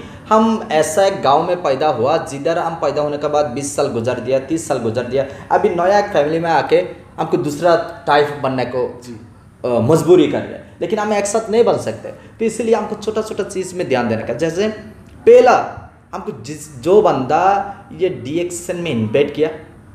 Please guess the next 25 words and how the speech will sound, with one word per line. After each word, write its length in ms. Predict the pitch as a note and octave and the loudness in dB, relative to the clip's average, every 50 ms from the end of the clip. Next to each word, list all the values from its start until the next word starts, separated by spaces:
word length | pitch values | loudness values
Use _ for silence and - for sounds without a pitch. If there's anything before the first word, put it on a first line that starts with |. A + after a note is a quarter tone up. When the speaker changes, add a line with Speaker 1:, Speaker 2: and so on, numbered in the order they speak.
| - - - | -20 -14 -10
Speaker 1:
उनको 220 | C#3+ C#3 C3 A#2+ - | -10 -8 -6 -4 0
Speaker 2:
हाँ। 120 | B2 A2 | 0 0
Speaker 1:
रिस्पेक्ट 380 | A2+ - - - - A2+ - - | -2 -2 -6 -6 -6 -6 -6 -6
करना, 360 | A#2 G2 E2+ E2 D#2 - - - - A2+ | -6 -6 -6 -8 -14 -16 -18 -18 -18 -16
Speaker 2:
रिस्पेक्ट 340 | A2 A2 - - - - - | -16 -16 -14 -14 -14 -14 -12
करने 220 | A2 G#2+ G#2 G#2 | -12 -14 -14 -14
के, 220 | G#2 A2 A#2 B2 C#3 - - - - - - F3 | -14 -14 -14 -14 -14 -16 -18 -20 -8 -2 -2 2
Speaker 1:
उनका 160 | F3+ F#3+ F#3 | 4 4 4
बात 280 | - C3+ C#3 D3 D3+ | 4 6 4 4 2
सुनना। 680 | - - - B2 G#2+ G2 G2 G2 - - - - - - A#2+ | 0 -4 -8 -8 -8 -8 -12 -16 -18 -20 -20 -20 -20 -20 -18
Speaker 2:
जी। 180 | A#2 A2+ G#2+ - _ - - - - - - - - - - - - - - - | -18 -18 -18 -20 _ -20 -20 -20 -20 -20 -20 -20 -20 -20 -20 -20 -20 -10 -4 -2
Speaker 1:
उनका 220 | D#3+ E3 F3 G#3+ | 0 4 4 4
स-, 280 | - - - - - - D3 | 2 2 -4 -8 -2 2 6
वो 140 | E3 G3+ | 6 6
प्रो-, 400 | F#3+ G3 - D#3 E3 F3 F3 E3+ | 6 4 2 2 2 2 0 0
प्रोग्राम 320 | - E3 E3+ E3+ F#3+ F#3 F#3+ | 2 2 2 4 2 2 2
में 140 | F#3+ F3 C3 | 2 2 4
बुला 260 | B2+ C3+ D3 D#3+ F3 | 4 6 6 6 4
रहे, 140 | F#3+ G#3 G#3+ | 4 2 -2
प्रोग्राम 420 | G3+ - - D3 C#3+ D3+ D3+ D3 | -4 -6 -6 -4 -2 -2 -2 -2
में 180 | D#3 D#3+ D#3+ - | -4 -6 -6 -6
आके 260 | B2 B2+ A2 - C#3+ | -6 -6 -6 -6 -8
अटेंड 380 | - A#2+ A2 A2 A#2+ A2+ A2 | -6 -8 -8 -8 -8 -8 -8
करना। 400 | A#2 G2+ F#2 F2 - - - A#2 | -10 -10 -12 -14 -18 -16 -14 -14
Speaker 2:
ओके। 260 | B2 - - C3+ D3 | -14 -12 -12 -12 -12